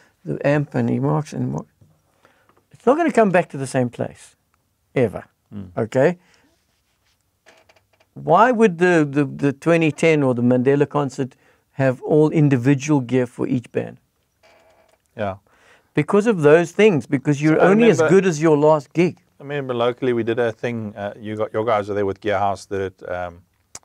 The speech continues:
Speaker 2: that Encounter at Nasrec, and they did one in the Dome as well.
Speaker 1: Yeah, yeah.
Speaker 2: Where, um, I think Kirk Franklin was there, a couple of internationals, and they had that backline,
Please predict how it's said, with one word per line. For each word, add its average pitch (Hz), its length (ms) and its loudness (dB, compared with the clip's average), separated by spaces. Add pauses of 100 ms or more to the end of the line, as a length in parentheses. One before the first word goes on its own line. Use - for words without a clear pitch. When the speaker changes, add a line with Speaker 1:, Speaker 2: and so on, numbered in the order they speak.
(280)
Speaker 2:
that 104 120 -6
Encounter 110 760 -4 (100)
at 98 240 -10
Nasrec, 104 400 -6 (560)
and 92 120 -14
they 92 60 -12
did 95 160 -8
one 98 160 -10
in 95 80 -12
the 92 60 -10
Dome 92 320 -6
as 90 100 -18
well. 92 280 -6 (420)
Speaker 1:
Yeah, 143 140 2
yeah. 170 240 4 (520)
Speaker 2:
Where, 104 400 -4 (500)
um, 98 440 -6 (220)
I - 40 -20
think 117 200 -12
Kirk 107 200 -2
Franklin 101 380 -8
was 95 160 -14
there, 98 100 -6
a 92 60 -8
couple 101 220 -10
of 98 40 -10
internationals, 92 760 -12 (760)
and 107 160 -4
they 110 100 2
had 117 240 -2
that 90 300 -4
backline, 127 500 -2